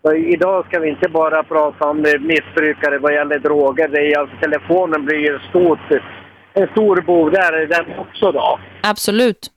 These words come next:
Speaker 1: Så bete-, beteendena är precis lika.
Speaker 2: Det var en bra poäng. Tack Vesa. Ha det bra.
Speaker 1: Tackar. Tackar.
Speaker 2: Hej. Ring mig på noll tvåhundra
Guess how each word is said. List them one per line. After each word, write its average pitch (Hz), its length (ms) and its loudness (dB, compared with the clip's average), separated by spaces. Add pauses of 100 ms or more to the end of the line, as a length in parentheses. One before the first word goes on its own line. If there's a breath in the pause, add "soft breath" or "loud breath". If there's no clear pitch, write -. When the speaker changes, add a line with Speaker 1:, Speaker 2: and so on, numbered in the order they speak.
(500)
Speaker 1:
Så - 300 -4
bete-, 170 460 -2
beteendena 196 600 2
är 170 60 0
precis 165 480 -2
lika. 143 520 0
Speaker 2:
Det 233 60 2
var 262 80 4
en 269 100 4
bra 269 140 4
poäng. 240 240 2
Tack 320 280 0
Vesa. 190 360 2 (120)
Ha 233 80 2
det 226 60 2
bra. 214 180 4
Speaker 1:
Tackar. - 500 -4
Tackar. 214 200 0
Speaker 2:
Hej. 190 300 2 (520 loud breath)
Ring 302 240 4
mig 294 120 4
på 285 100 4
noll 262 180 4
tvåhundra 190 560 4